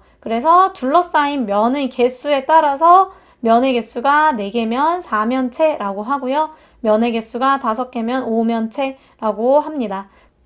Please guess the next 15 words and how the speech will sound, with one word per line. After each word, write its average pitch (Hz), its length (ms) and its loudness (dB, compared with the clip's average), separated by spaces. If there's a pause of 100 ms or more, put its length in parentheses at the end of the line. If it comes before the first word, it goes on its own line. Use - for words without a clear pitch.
(360)
그러고 269 640 0
이것들은요, 233 760 -2 (160)
전개도를 254 760 2
나타낸 240 580 -2
겁니다. 190 440 -8 (480)
참고로요, 330 720 2
면은 247 440 4
네 208 180 0
개 285 100 0
이상이 269 540 0
있어야지만 247 760 -2 (340)
입체 262 320 -2
도형이 269 520 2
돼요. 202 440 0
그래서 247 640 2